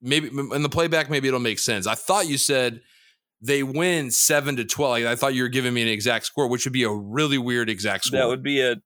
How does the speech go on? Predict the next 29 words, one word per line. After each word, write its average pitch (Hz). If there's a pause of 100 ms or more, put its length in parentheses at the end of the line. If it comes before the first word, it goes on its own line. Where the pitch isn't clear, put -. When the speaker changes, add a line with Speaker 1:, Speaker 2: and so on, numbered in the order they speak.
(140)
Speaker 2:
terrible 127
<laughs> -
pick - (200)
for -
exact -
score. -
Speaker 1:
Plus 165 (160)
twenty-five 175
thousand. 147
Speaker 2:
The -
odds 123
would -
be, 123
yeah, 139
the 127
odds 151
would, 139 (400)
you 151
might 175
as 147
well 139 (400)
win 147
the 135
lottery. 123 (300)
Speaker 1:
So 151 (120)
New 143
Orleans 196
wins 175
by 131